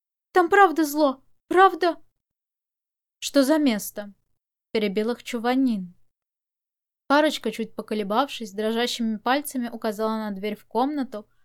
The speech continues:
оборудованную под родовой храм предков. "Прямо там!" Чуванин прошёл в указанном направлении, Можань и Шимэй последовали за ним, а в хвосте, значительно отставая, плелось всё семейство Чэнь.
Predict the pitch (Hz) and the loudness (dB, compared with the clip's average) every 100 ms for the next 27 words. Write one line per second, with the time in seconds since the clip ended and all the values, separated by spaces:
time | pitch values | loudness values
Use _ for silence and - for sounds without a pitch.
0 | _ - 220 226 226 302 269 247 214 208 | _ -6 0 2 2 0 -2 -2 -2 -6
1 | - 214 214 214 233 285 - 285 277 - | -8 -6 -6 -4 -4 -6 -4 -4 -2 -2
2 | 302 220 196 - 202 _ _ _ _ _ | -2 -2 -4 -12 -14 _ _ _ _ _
3 | _ - 330 339 349 302 233 220 _ _ | _ -2 0 0 0 2 2 -4 _ _
4 | _ _ _ _ _ _ _ _ _ - | _ _ _ _ _ _ _ _ _ -4
5 | 277 233 220 254 302 240 226 - 214 202 | -2 0 0 0 -2 -4 -4 -2 -4 -4
6 | 208 214 196 202 202 190 202 190 202 247 | -4 -4 -4 -4 -4 -6 -6 -6 -4 -4
7 | 262 240 - _ _ _ 247 240 262 269 | -4 -8 -14 _ _ _ -2 0 0 -2
8 | - 240 - 226 311 320 226 240 269 269 | -4 -8 -4 -2 -2 -6 -8 -4 -4 -2
9 | 285 277 311 302 262 190 - - _ - | -4 -2 -2 -2 -4 -4 -12 -20 _ -4
10 | 220 - 220 208 - 240 302 302 240 220 | -4 -2 -4 -4 -4 -4 -4 -6 -6 -4
11 | 214 220 220 208 202 - 208 190 214 269 | -4 -6 -6 -6 -6 -6 -6 -4 -2 -2
12 | 262 - 214 208 302 311 - 277 277 269 | -4 -8 -4 -2 -2 -2 -6 -6 -2 -2
13 | 277 - 294 302 - 214 190 185 | -2 -6 -8 -6 -6 -6 -8 -14